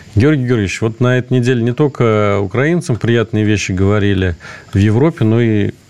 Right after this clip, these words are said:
как ни удивительно, даже нам. Европарламент, э, призвал не вводить, э,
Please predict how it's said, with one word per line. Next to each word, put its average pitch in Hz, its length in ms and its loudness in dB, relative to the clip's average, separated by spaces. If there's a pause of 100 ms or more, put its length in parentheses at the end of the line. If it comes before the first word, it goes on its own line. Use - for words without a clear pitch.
(140)
как - 280 -6
ни 110 80 0
удивительно, 104 640 0
даже 98 320 0
нам. 120 340 0 (220)
Европарламент, 131 1000 -2
э, 87 340 -2 (720)
призвал 135 520 0
не 135 200 -2
вводить, 135 680 -2 (1000)
э, 92 960 0